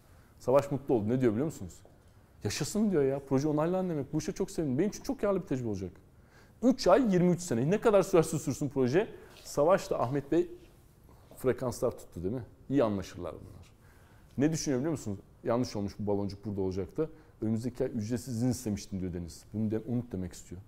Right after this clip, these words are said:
Dönüyorum geriye. Bu kadar kelime, bu kadar cümle içerisinde izinler iptal oldu diye bir şey var mı? Var mı? Yok. Ama Deniz tamamını değerlendirip algılaması gerekirken Ahmet Bey ne yapıyor biliyor musun?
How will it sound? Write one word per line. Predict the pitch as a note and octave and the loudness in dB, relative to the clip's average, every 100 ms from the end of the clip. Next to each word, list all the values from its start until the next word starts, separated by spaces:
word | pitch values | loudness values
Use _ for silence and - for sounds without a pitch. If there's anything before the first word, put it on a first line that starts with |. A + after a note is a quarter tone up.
| - | 4
Dönüyorum | E3+ D#4+ G4+ E4+ | 8 8 8 8
geriye. | G#3 D3+ C3 - - - - | 6 6 2 0 -8 -20 -8
Bu | F#3 | 0
kadar | A3+ G#3 G3+ | 4 4 2
kelime, | - F#3+ E3+ | 2 2 4
bu | |
kadar | G3+ F#3 | 8 8
cümle | E3+ F3+ | 6 -2
içerisinde | - E3+ - F3+ F3 E3 | -2 -4 -4 -4 -4 0
izinler | D3+ F3 G#3+ | 2 2 0
iptal | - G#3+ | 2 4
oldu | G#3 F#3+ | 6 4
diye | E3+ F#3+ | 2 0
bir | |
şey | - G#3+ | 4 6
var | E4 | 6
mı? | D4+ A#2 G#2 - | 6 2 -2 6
Var | E3+ D4 | 8 8
mı? | C#4 A#2+ | 6 4
Yok. | G3+ B3 - - - - - | 10 10 10 -2 -18 -20 0
Ama | D#3+ D#3 C#3+ | 4 8 10
Deniz | F3+ C#4 - | 10 10 8
tamamını | - C#3 D3+ A3+ E4+ | 0 4 6 6 6
değerlendirip | C4+ A3+ G3+ F#3 - D#3 | 6 8 6 4 4 6
algılaması | D#3+ F3 F#3 F3 | 8 8 4 4
gerekirken | F#3+ - F#3+ | 2 2 0
Ahmet | E3 E3+ E3+ | 2 2 2
Bey | G3 | 4
ne | |
yapıyor | B3 C4 G3+ | 6 6 6
biliyor | D#4+ | 4
musun? | F4 D#3 | 2 -2